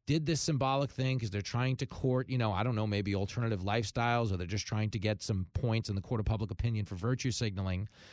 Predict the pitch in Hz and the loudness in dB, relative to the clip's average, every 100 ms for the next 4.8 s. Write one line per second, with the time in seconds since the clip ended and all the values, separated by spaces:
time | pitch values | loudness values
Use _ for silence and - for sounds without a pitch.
0 | - - 127 - 165 165 160 147 160 156 | -4 -2 -2 0 0 0 0 2 2 2
1 | 135 95 98 127 143 170 190 - _ - | 0 -2 -2 0 2 2 0 -6 _ -4
2 | - 156 - 139 - - - 208 117 113 | 0 0 2 -2 -2 -4 0 0 2 0
3 | - 120 123 127 - 139 156 165 131 127 | 0 0 0 0 -2 -2 -2 -2 -2 -2
4 | - 117 151 202 220 - 53 | -2 -2 -2 0 0 -2 -8